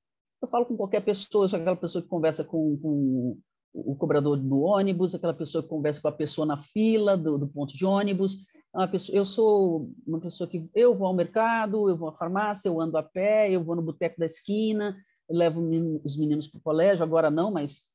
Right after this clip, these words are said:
eu e meu marido revezávamos. Então, assim, como cidadã, sempre fui muito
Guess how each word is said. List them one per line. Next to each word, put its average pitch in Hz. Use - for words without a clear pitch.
eu 156
e 156
meu 143
marido 139
revezávamos. 190
Então, 233
assim, 196
como 269
cidadã, 185
sempre 403
fui 339
muito 285